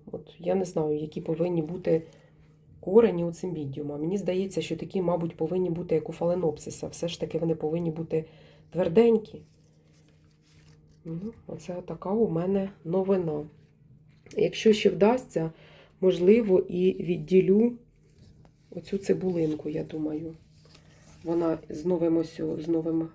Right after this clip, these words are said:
з новим ростом, ось, ось ще одна цибулинка з боку біля неї росте. Можливо, цю цибулинку я відділю, щоб, ну, можливо, хоч щось врятувати, хоч якусь одну рослинку я врятую. Ось,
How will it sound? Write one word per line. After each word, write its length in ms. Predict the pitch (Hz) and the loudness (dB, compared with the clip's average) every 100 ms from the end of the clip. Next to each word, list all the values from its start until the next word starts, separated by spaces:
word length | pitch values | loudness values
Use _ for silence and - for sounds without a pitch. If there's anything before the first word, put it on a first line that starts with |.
| - | -14
з 200 | - 160 | -14 -8
новим 340 | 175 175 170 170 | -4 -2 0 2
ростом, 440 | 220 247 - 156 | 2 0 -4 -8
ось, 200 | 156 - | -8 -8
ось 100 | 156 | -10
ще 180 | - 160 | -4 -2
одна 200 | 156 160 | -2 -2
цибулинка 500 | - 151 196 269 180 | -4 -2 0 2 0
з 60 | 160 | -4
боку 220 | 175 156 | -8 -4
біля 200 | 165 160 | -2 0
неї 200 | 160 160 | 0 -2
росте. 300 | 160 - 156 | -4 -8 -4
Можливо, 440 | 160 160 220 165 | -4 0 0 0
цю 220 | 160 180 - - - - | -4 -8 -10 -20 -20 -20
цибулинку 640 | - - 156 170 220 214 165 | -14 -8 -6 4 4 4 0
я 160 | 170 | -2
відділю, 540 | 165 147 185 170 151 151 | -2 -6 -8 -8 -6 -8
щоб, 200 | - - - _ _ _ - | -8 -10 -12 _ _ _ -4
ну, 120 | 247 | 0
можливо, 340 | 175 180 185 | 4 8 8
хоч 180 | 175 175 | 8 -2
щось 360 | - - 214 214 | 0 4 4 4
врятувати, 580 | 175 170 160 151 - 165 | 2 2 -4 -6 -8 -10
хоч 180 | 165 - | -10 -8
якусь 320 | 165 160 - | -8 -8 -6
одну 200 | 170 214 | -2 0
рослинку 480 | 196 170 175 175 160 | 0 0 -4 -2 -4
я 100 | 160 | -4
врятую. 560 | 165 160 - 147 151 165 _ _ - - - - - _ _ _ _ _ _ _ _ 196 190 180 185 | -4 -6 -8 -12 -10 -12 _ _ -20 -20 -20 -20 -20 _ _ _ _ _ _ _ _ -16 -14 -12 0
Ось, 300 | 208 190 - | 4 4 0